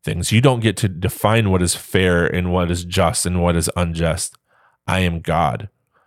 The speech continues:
I am God. I am the one who's in control. I'm the one who created everything. I am the one who sustains everything. I am the one who actually understands things." And so my problem is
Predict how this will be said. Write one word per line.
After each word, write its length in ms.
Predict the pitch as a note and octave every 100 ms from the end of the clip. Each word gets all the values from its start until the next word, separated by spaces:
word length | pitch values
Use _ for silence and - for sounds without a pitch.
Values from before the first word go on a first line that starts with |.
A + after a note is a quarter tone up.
| _ -
I 160 | G#2+
am 140 | A2+ G#2
God. 240 | E2+ D#2 -
I 200 | - G2+
am 160 | A#2+ C3
the 100 | A#2
one 220 | G2+ F#2
who's 240 | F2 E2+ D#2+
in 120 | D#2+
control. 420 | F2 D#2+ E2 -
I'm 280 | E2 F#2 A2+
the 80 | C#3
one 180 | A#2+ G2
who 160 | G2
created 420 | F2 - D#2 D#2 D2
everything. 400 | D2+ D#2+ D#2+ - -
I 200 | G2 A2+
am 180 | C#3
the 100 | A#2
one 180 | F#2+ F2+
who 120 | F2
sustains 560 | E2+ D#2+ - - D#2+ D#2
everything. 540 | D2+ C#2+ - D2 C#2+ F#2 _ - - - - - -
I 240 | A#2+ A2+
am 200 | C#3 C#3
the 100 | G#2+
one 220 | G2 F#2+
who 200 | F2+ F#2
actually 360 | D#2+ F#2 - F2+ -
understands 1000 | F#2 F2 E2+ - - - G#2 A2 A2 -
things." 560 | - - G2+ A2+ - _ _ _ _ _ _ _ _ _ _ _ _ _ _ _ _ _
And 140 | A2 A2
so 220 | B2 F#2+
my 280 | F2 F2 C3
problem 440 | C#3 F2+ D#2+ D#2
is 260 | D#2 D#2+